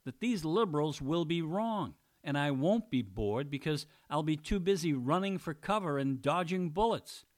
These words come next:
But if I can find a safe place somewhere, it might be interesting to watch it all unfold. A new transformative model for public safety. Yeah, for sure.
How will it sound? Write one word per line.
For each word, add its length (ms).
But 260
if 120
I 140
can 160
find 280
a 40
safe 380
place 260
somewhere, 680
it 140
might 220
be 200
interesting 680
to 120
watch 440
it 80
all 320
unfold. 680
A 80
new 300
transformative 1000
model 480
for 200
public 420
safety. 600
Yeah, 320
for 100
sure. 500